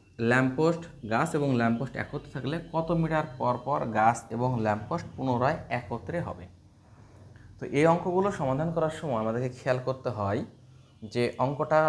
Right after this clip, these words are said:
লসাগু করে করব নাকি গসাগু করে করব, লসাগু হবে না গসাগু হবে, এটাই সবচেয়ে বড় সমস্যা করি। তো আমরা এখন একটা কৌশল শিখব, যেটা দ্বারা আমরা বুঝবো যে অঙ্কটা লসাগু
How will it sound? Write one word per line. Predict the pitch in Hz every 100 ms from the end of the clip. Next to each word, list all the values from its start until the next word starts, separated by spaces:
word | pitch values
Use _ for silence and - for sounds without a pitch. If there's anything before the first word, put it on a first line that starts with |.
| 123
লসাগু | 110 143 139 143
করে | 139 139
করব | 139 165 180
নাকি | 175 117
গসাগু | 110 127 117 110
করে | 98 -
করব, | - - - _ _ _ _ _ _ _
লসাগু | 107 120 156 151 165 175
হবে | 160 175 208
না | 135 113
গসাগু | 113 120 107 98
হবে, | 101 -
এটাই | 147 180 180
সবচেয়ে | 156 - 123 117
বড় | 107 113 -
সমস্যা | 107 101 104 95
করি। | 71 87 - _ _ _ _ -
তো | 117
আমরা | 113 147 180 180 - 120
এখন | 156 175
একটা | 175 165
কৌশল | 131 127 175 -
শিখব, | 117 113 202 147
যেটা | 123 127
দ্বারা | 127 127
আমরা | 127 107
বুঝবো | 107 110 175 160
যে | 127
অঙ্কটা | 123 123 110
লসাগু | 107 113 123